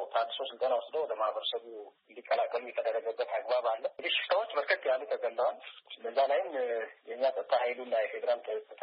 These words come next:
ተቋማት በቅንጅት በርካቶችን እርምጃ ወስደው እዛ ቦታ ሲያሸሹ ነው እንግዲህ ጳጉሜ አንድ ወደዛ ገብቶ እንደገና ያው አመላቸው ነው እንግዲህ አንድ ቦታ ላይ በደንብ አድርጎ ሲያዝ አምልጦ ይወጡና ሁለት ሶስት ነው ጥቃት ይፈጽማሉ።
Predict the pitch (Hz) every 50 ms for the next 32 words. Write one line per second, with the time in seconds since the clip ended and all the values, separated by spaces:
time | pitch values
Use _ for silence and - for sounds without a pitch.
0 | - - - 107 107 113 - 165 - - - _ _ _ _ _ _ _ _ _
1 | _ - 147 143 165 156 165 160 - - - - 175 160 151 147 143 - - -
2 | - - _ _ _ _ _ - 120 123 - - 139 - - 151 143 - - 180
3 | 170 147 127 127 120 127 - 139 127 - - - 160 185 - - _ - 131 139
4 | 131 123 127 127 127 165 170 - - - 139 131 - 147 143 - 165 156 135 123
5 | - 123 120 123 120 113 107 107 - _ _ _ _ _ _ _ _ _ 110 107
6 | 107 113 135 139 135 131 123 117 113 117 - - 120 - 113 - - - 139 120
7 | 113 107 113 113 120 117 113 107 - - _ _ _ _ _ _ - 131 127 117
8 | 113 120 135 147 147 147 139 - - 165 156 135 120 107 101 - - - - -
9 | - 143 147 143 139 131 135 - - 143 143 143 143 - - _ _ _ _ _
10 | _ _ _ _ - - 160 165 160 147 135 135 - 143 - - - 131 139 165
11 | - - - - _ _ - 113 117 113 107 110 120 127 131 139 139 156 151 143
12 | 135 131 - 139 143 165 165 147 139 139 147 - - 151 139 - - 135 135 170
13 | 190 196 190 - - _ - - 131 131 127 - - - 117 - - 120 120 120
14 | 123